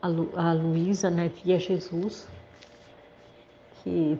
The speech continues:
vinha, né, com um braço mutilado devido a,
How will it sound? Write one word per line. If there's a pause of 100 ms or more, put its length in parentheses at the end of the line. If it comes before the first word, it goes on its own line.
vinha,
né,
com
um
braço
mutilado
devido
a,